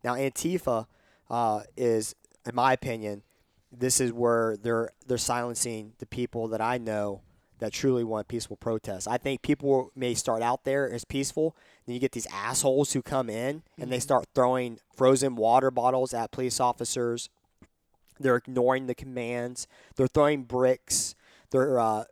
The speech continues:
Speaker 1: Las Vegas walking up, shooting the police officer in the back of the head with a gun.
Speaker 2: Yeah. It's just a way for them to feel like they could be adding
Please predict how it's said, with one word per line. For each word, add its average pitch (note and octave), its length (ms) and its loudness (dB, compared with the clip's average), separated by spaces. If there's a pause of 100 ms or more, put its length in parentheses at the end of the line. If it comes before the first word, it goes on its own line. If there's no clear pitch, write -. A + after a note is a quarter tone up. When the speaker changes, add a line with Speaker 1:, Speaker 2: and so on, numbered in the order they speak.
(880)
Speaker 1:
Las C3 260 6
Vegas C3 400 2
walking B2+ 380 2
up, C3 160 0
shooting C3+ 240 0
the B2+ 80 -4
police C3 260 -2
officer B2+ 240 2
in A#2+ 60 -4
the G2 180 -8
back B2 300 0
of B2 40 -6
the A#2 120 -6
head A#2+ 400 -2
with A2+ 120 -10
a A2+ 40 -8
gun. A2+ 460 -6 (120)
Speaker 2:
Yeah. D3+ 220 -10 (320)
It's F#3+ 160 4
just A#3 180 6
a E3+ 500 8
way D3 220 4
for D3 180 -4
them C#3+ 340 -4
to C#3 180 -4
feel C3+ 340 -4
like C3+ 220 -4
they C#3 120 -6
could C#3 240 -10
be C#3 300 -6 (840)
adding C#3+ 440 -6